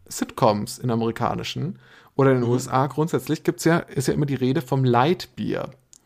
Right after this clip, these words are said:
Speaker 1: Und
Speaker 2: Mhm.
Speaker 1: ich dachte immer, es wär sowas wie die Cola Light. Aber meine
Speaker 2: Aha.
Speaker 1: Theorie, und ich glaube, das ist viel wahrscheinlicher, dass es sich dabei um helles Bier handelt.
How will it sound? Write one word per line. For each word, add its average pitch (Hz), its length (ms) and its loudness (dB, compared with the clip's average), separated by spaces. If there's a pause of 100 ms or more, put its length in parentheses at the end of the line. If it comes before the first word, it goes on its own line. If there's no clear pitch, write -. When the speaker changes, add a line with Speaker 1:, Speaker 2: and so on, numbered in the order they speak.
(460)
Speaker 1:
Und 127 180 2
Speaker 2:
Mhm. 147 80 0
Speaker 1:
ich 196 140 0
dachte 175 260 0
immer, 120 320 2
es - 160 -6
wär 135 160 4
sowas 123 360 -2
wie 120 120 -2
die 107 240 -2 (180)
Cola 165 340 6
Light. 95 460 0 (580)
Aber 156 520 6
meine 131 260 2
Speaker 2:
Aha. 131 80 -2
Speaker 1:
Theorie, 120 300 2
und 120 100 -2
ich - 60 -12
glaube, 117 180 2
das 120 140 -4
ist 123 80 -8
viel 117 160 -4
wahrscheinlicher, 151 720 0 (560)
dass 127 180 0
es - 100 -6
sich 127 160 -4
dabei 123 340 2
um 139 180 -4
helles 214 520 0
Bier 117 280 -4
handelt. 117 400 -4